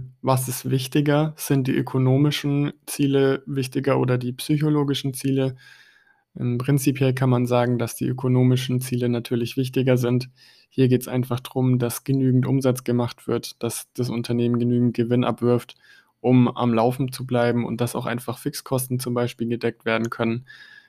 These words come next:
Trotzdem haben die psychologischen Ziele natürlich auch eine Daseinsberechtigung, denn wenn man hier rechtzeitig merkt, dass zum Beispiel einfach die Kunden das Gefühl haben, dass diese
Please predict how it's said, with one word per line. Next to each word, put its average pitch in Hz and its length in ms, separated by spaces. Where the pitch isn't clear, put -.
Trotzdem 120 800
haben 123 360
die 120 140
psychologischen 127 800
Ziele 120 280
natürlich 120 480
auch 117 120
eine 120 120
Daseinsberechtigung, 117 1200
denn 117 220
wenn 117 500
man 120 360
hier 127 500
rechtzeitig 123 600
merkt, 117 340
dass 120 160
zum 120 160
Beispiel 117 380
einfach 113 540
die 127 80
Kunden 131 320
das 123 180
Gefühl 127 360
haben, 120 180
dass 117 180
diese 117 460